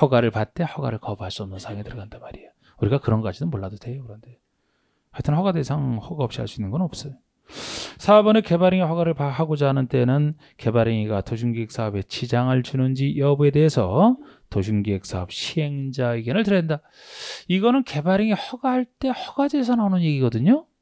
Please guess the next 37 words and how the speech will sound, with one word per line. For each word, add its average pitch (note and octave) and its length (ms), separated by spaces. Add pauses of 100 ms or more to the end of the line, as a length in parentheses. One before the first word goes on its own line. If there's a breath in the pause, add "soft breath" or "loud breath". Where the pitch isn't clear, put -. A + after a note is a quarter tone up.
(340)
네. G2 340 (1040 loud breath)
자, - 140
우리 G3 140
개발행위 F#3 480
허가할 F#3 580
때 G3+ 340 (100)
의견 D#3+ 580
듣는 D3 400
거, D#3+ 300
의견 C3 340
듣는 B2 320
거 D3 120
생각나시나요? C#3+ 1040 (840)
어, G#2+ 320
그러면 G#2 300
한번 F#2 180
해봅시다. G#2 480
그러면 F#2 380
어차피 B2+ 380
개발행위 G#2+ 360
허가 A#2+ 140
파트 - 280
이따 G2 220
또 G#2+ 140
할 G#2+ 100
때, - 160
할 B2+ 160
때도 G#2 300
쓸 F3 200
테니까. B2+ 760 (480 loud breath)
자, D#3+ 120
우리 G#3+ 140
개발행위 G3 500
허가가 G3 340
개별적인 E3 540
허가이기 F#3 340
때문에 C3 800